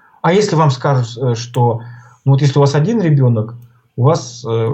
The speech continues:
определенные какие-то социальные баллы, а два уже нет,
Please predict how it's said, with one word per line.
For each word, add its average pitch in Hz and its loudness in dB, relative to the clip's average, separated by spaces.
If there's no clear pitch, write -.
определенные 120 2
какие-то 120 -4
социальные 117 2
баллы, 110 2
а 135 2
два 180 4
уже 104 -4
нет, 123 -2